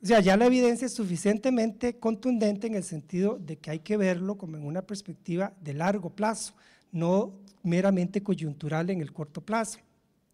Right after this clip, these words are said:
A mí me parece que, que hay factores, que,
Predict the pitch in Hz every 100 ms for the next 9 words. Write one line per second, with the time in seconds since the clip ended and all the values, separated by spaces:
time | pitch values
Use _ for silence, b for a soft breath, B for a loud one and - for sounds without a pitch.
0 | _ _ B B B B B - 214 262
1 | 294 302 294 311 262 269 - - 233 233
2 | 262 285 - 254 262 277 -